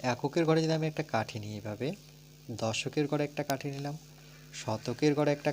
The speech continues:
কাঠি নিলাম, হাজারের ঘরে একটা কাঠি নিলাম। এবার এককের ঘরে কটা বল দেওয়া আছে? সাতটা। তাহলে গোল যদি আমি সাতটা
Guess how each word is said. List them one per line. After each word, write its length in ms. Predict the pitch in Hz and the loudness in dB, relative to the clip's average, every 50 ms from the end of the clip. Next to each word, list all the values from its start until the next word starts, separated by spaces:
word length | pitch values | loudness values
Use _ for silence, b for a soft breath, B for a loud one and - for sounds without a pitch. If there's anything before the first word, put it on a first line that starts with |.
| 147 | 0
কাঠি 180 | 139 135 - 143 139 | 0 -2 -2 -4 -4
নিলাম, 200 | 135 139 139 143 - - - - - - - 117 | -4 -6 -6 -6 -8 -14 -18 -20 -18 -16 -10 -8
হাজারের 360 | 113 110 104 110 107 107 107 104 | -8 -6 -4 -4 -4 -4 -4 -4
ঘরে 120 | 113 107 104 101 | -4 -4 -6 -6
একটা 140 | - 107 - - | -6 -10 -8 -8
কাঠি 180 | - - - 107 | -10 -10 -10 -12
নিলাম। 180 | 104 104 - - - - - - B B B B B B B B - - - 147 | -14 -14 -16 -16 -18 -20 -20 -18 B B B B B B B B -12 2 4 4
এবার 240 | 147 123 117 123 151 - - - - - - - - - 123 120 | 6 6 4 4 2 0 -6 -14 -18 -20 -20 -14 -4 0 0 0
এককের 340 | 117 - 156 151 - 170 156 147 | 2 2 0 2 2 0 2 2
ঘরে 140 | 156 156 156 - | 2 0 4 4
কটা 180 | 147 143 - 151 143 | 2 4 4 2 2
বল 100 | 156 151 151 143 | 2 2 2 4
দেওয়া 180 | 147 147 151 151 147 | 4 4 4 4 2
আছে? 200 | - - - 170 - - - - - - | 0 -4 -6 -8 -10 -10 -10 -6 -4 -4
সাতটা। 340 | - - 110 107 - - 139 135 - | -2 -2 -4 -6 -4 -4 -4 -4 -4
তাহলে 160 | 123 113 113 107 101 113 | -4 -6 -6 -6 -6 -6
গোল 140 | 113 113 117 117 113 - | -4 -4 -4 -4 -6 -8
যদি 120 | - 113 120 123 | -8 -8 -6 -8
আমি 100 | 120 123 - | -6 -8 -8
সাতটা 220 | - 117 - - | -10 -8 -8 -8